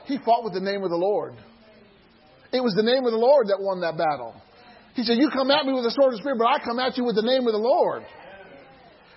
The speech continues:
He came at Goliath with the name of the Lord. Hallelujah.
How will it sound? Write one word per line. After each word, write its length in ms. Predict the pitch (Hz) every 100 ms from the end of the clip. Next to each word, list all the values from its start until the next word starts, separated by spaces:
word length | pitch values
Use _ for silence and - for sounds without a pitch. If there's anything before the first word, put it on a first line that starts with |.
| _ -
He 140 | 320 415 -
came 300 | 311 311 277
at 280 | 320 339
Goliath 600 | 208 262 285 349 330 269 208
with 240 | 277 359 -
the 80 | 247
name 320 | 262 311 285
of 60 |
the 80 | 247
Lord. 480 | 254 370 269 147 120 - - _ _ _ _ _ _ _ - _ _ _ _ _ -
Hallelujah. 800 | 202 277 185 220 254 160 117 -